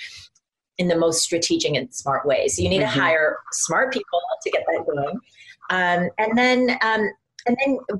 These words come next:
Speaker 1: part of it really is designing what is it that you are going to offer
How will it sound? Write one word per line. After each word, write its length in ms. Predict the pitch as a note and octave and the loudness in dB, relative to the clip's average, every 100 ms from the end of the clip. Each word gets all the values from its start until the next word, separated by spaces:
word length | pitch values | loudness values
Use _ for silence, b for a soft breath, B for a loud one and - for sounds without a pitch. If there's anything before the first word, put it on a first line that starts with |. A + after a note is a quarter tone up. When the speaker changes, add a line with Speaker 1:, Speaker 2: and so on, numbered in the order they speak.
| - - - - | -8 -20 -20 -6
Speaker 1:
part 160 | A3+ A#3+ | 0 2
of 60 | |
it 280 | B3+ B3+ B3 | 4 2 2
really 360 | F#3 A#3 B3 G#3+ | 2 4 4 2
is 120 | F#3 - | 0 0
designing 540 | E3+ D#3 F3 B3+ F#3+ | 0 2 2 2 2
what 300 | D#3 F#3 - | 2 2 4
is 200 | G#3+ A3+ | 2 2
it 120 | - | 0
that 160 | - - | 0 -2
you 160 | D#3+ E3+ | 2 2
are 80 | E3 | 4
going 160 | D#3+ | 2
to 80 | D#3 - | 0 0
offer 520 | C4+ - F3 - | -2 0 0 0